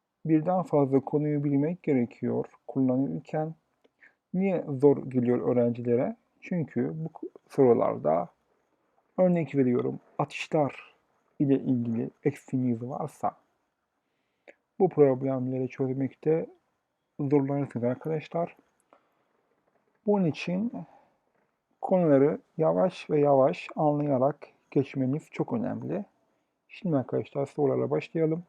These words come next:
Evet, yerden düşe yukarı doğru V bir ve V iki hızıyla atılan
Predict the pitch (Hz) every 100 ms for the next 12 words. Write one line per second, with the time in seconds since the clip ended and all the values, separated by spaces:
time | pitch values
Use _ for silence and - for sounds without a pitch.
0 | _ _ _ _ _ _ _ _ _ _
1 | _ _ _ _ _ _ _ - 175 143
2 | 156 170 165 170 175 160 - 170 165 196
3 | 160 160 156 143 131 127 139 170 202 156
4 | 156 151 156 151 143 143 143 - 151 135
5 | 127 123 131 131 123 127 131 131